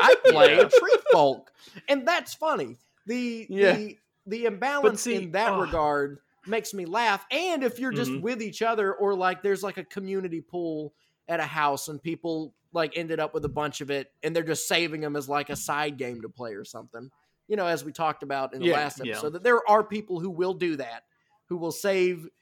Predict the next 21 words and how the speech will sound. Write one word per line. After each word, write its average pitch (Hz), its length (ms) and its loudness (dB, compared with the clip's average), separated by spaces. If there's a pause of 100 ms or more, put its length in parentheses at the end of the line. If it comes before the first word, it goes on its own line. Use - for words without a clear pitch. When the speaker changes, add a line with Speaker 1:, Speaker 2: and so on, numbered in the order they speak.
(160)
Speaker 1:
these 180 300 -6
things 160 320 -4
Speaker 3:
Mm-hmm. 160 60 -10
Speaker 1:
and 151 160 -16
play 175 280 -2
it 156 80 -4
as, 151 180 -8
like, 147 220 -6
a, 135 260 -8 (880)
you 220 120 -2
know, 131 300 -4 (240)
like, 143 200 -4
Vanguard 135 580 -4
or 120 300 -8
any 143 200 -6
of 135 80 -8
these 135 160 -10
other 127 180 -8
kind 123 200 -14
of 123 80 -20
things. 127 280 -16